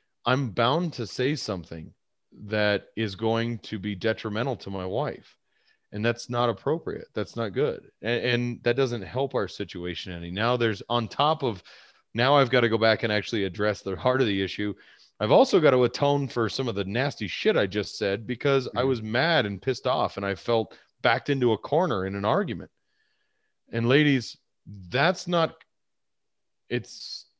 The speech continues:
Speaker 1: it's not conducive to good <laughs> conversation. That's not productive. So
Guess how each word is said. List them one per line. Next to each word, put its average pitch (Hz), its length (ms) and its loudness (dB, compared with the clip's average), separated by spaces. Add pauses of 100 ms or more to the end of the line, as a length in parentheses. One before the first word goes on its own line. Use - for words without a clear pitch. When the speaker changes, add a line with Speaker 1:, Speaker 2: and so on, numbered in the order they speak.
(400)
Speaker 1:
it's 117 180 -10
not 139 160 0
conducive 117 540 -2
to 95 100 -10
good 101 160 -4
<laughs> - 140 -12
conversation. 123 800 0 (260)
That's 104 160 -8
not 117 220 -4
productive. 117 680 -4 (880)
So 110 580 0